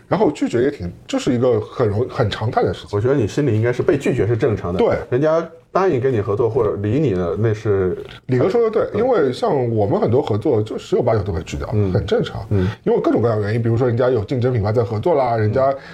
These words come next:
Speaker 1: 已经接了有别的事情在做啦，
Speaker 2: 对，
Speaker 1: 档期排不过来，
Speaker 2: 没有档期，嗯。
Speaker 1: 或者你预算也不够，他，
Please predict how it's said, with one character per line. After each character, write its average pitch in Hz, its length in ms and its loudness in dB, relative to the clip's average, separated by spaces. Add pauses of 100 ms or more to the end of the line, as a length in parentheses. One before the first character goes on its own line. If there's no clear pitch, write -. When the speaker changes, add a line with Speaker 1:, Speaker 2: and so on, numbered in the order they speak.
(100)
Speaker 1:
已 123 100 0
经 160 200 2
接 202 140 0
了 226 140 2
有 110 200 2
别 113 200 -2
的 127 340 2
事 139 180 -4
情 117 140 0
在 131 100 2
做 127 240 0
啦， 101 140 0
Speaker 2:
对， 120 60 -2
Speaker 1:
档 143 120 0
期 107 120 0
排 110 180 0
不 117 80 0
过 156 200 2
来， 110 100 -2
Speaker 2:
没 107 60 -2
有 101 60 0
档 - 60 0
期， 104 60 -6
嗯。 - 180 -18
Speaker 1:
或 160 100 2
者 156 60 4
你 123 120 0
预 139 60 -2
算 147 220 0
也 98 80 0
不 101 180 -6
够， 127 160 2
他， 127 160 -4